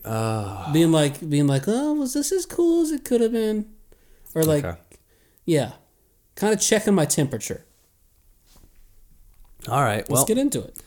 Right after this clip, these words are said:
Speaker 1: with that being said, we'll get right into it. Um,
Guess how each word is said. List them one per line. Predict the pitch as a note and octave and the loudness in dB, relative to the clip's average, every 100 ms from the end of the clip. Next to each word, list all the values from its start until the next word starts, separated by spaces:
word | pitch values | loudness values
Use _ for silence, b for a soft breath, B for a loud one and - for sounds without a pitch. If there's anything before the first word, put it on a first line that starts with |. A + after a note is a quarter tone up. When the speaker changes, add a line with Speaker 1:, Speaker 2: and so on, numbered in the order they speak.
| B B B B | B B B B
Speaker 1:
with | A#2+ | 0
that | D#3 D#3+ | 2 4
being | E3+ D#3+ | 4 4
said, | - C#3+ D3 D3 | 2 4 4 4
we'll | - G#2+ | 2 -2
get | A2 A#2 - | 0 -2 -2
right | G#2 G2 | -2 -2
into | F2+ E2+ - F2+ | -4 -6 -6 -6
it. | F2+ - _ _ - B B B B B - | -8 -12 _ _ -20 B B B B B -4
Um, | C#3 D#3 D#3+ D#3 | 2 4 4 2